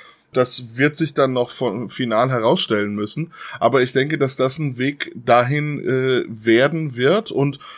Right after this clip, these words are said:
dass es auch vor allem ein wichtiger Teil des Weges ist, der dann eben wieder zu Chorproben im Innenraum zählt. Weil ich meine,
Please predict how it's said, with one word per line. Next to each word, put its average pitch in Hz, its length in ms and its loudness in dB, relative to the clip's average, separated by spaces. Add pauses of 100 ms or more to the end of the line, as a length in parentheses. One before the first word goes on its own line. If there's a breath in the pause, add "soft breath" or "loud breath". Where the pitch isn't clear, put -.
(120)
dass 131 200 4
es 165 140 0
auch 113 180 2
vor 120 160 2
allem 135 300 2
ein 120 60 -8
wichtiger 143 680 2
Teil 131 300 2
des 135 420 -2
Weges 135 380 -4
ist, - 320 -4
der 123 140 4
dann 123 200 2
eben 117 320 -8
wieder 120 220 -2
zu 123 100 -8
Chorproben 127 640 -2
im 113 160 -4
Innenraum 104 720 -2
zählt. 104 400 0
Weil 113 160 4
ich 120 100 -4
meine, 131 300 2